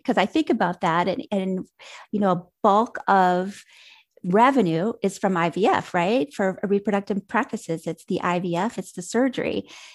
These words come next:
And that does need to be managed by the R E. But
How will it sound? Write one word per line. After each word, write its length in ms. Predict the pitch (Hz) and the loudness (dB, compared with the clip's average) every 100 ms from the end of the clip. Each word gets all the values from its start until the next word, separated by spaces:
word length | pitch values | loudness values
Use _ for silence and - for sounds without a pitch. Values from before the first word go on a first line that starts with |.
| _ 214 | _ 0
And 320 | 190 185 - | 2 2 0
that 340 | 190 247 - 196 | 2 2 2 2
does 200 | 247 247 | 2 2
need 200 | 202 180 | 0 -2
to 40 | |
be 140 | 180 175 | -4 -2
managed 400 | 170 165 170 - | -2 -4 -6 -2
by 160 | 170 | -2
the 80 | 160 | 0
R 240 | - 160 - | 0 0 -2
E. 300 | - - 208 _ _ _ _ _ - | -4 -6 -10 _ _ _ _ _ 2
But 340 | 202 196 | 4 2